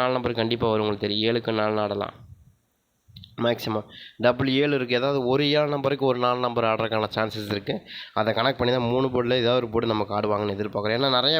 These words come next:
போர்ட்ஸ் நமக்கு இன்னைக்கு பெண்டிங் நம்பரா தான் இருக்கு. எந்த போர்டுமே பெண்டிங் இல்லாத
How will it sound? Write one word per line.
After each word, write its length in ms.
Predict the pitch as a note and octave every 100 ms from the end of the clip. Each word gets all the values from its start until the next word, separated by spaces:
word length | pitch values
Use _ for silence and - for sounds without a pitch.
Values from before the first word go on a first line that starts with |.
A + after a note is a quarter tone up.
| D#3
போர்ட்ஸ் 260 | D#3 D3+ C#3+
நமக்கு 220 | C3 A#2+ A#2+
இன்னைக்கு 220 | A#2+ E3 - - - - A#2+
பெண்டிங் 300 | C#3 D#3+ D#3+
நம்பரா 240 | D3 C3+ B2+
தான் 100 | B2
இருக்கு. 200 | A2 A2
எந்த 160 | B2 C#3+ C#3
போர்டுமே 280 | C#3+ D3 C#3
பெண்டிங் 320 | A2+ B2 C3 B2
இல்லாத 280 | B2+ C#3